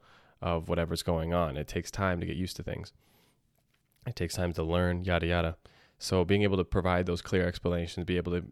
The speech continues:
explain things clearly and have that lane of communication open will allow them to learn quickly and won't make them scared of making mistakes. Now, if somebody's f-, afraid of getting in trouble, obviously they're going to not perform as well. You know, executing while you're nervous is obviously more difficult than executing when you're not.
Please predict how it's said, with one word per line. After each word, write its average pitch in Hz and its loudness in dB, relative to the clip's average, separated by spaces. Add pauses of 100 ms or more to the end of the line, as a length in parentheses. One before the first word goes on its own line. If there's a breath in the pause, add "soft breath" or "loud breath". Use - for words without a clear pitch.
explain 95 0
things 92 -4
clearly 85 0
and 85 -4 (220 loud breath)
have 92 0
that 90 0
lane 87 -2
of 82 -6
communication 85 -4
open 101 -2 (380 loud breath)
will 90 2
allow 85 2
them 87 -2
to 80 -4
learn 82 0
quickly 110 0
and 98 0
won't 98 4
make 95 -2
them 87 0
scared 92 0
of 82 -4
making 82 -2
mistakes. - -4 (260)
Now, 85 -2
if 82 -4
somebody's 92 -4
f-, - -12
afraid 90 0
of 90 0
getting 87 2
in 82 -2
trouble, 90 2
obviously 87 0
they're 87 2
going 87 2
to 87 -2 (400 loud breath)
not 80 -2
perform 90 -2
as 101 -2
well. 85 -4 (140)
You 92 -6
know, 80 -2
executing 95 0
while 85 2
you're 80 -2
nervous 87 0
is 85 -4
obviously 82 -2
more 82 -2
difficult 90 -4
than 85 -2
executing 82 -2
when 80 -4
you're 78 -4
not. 92 0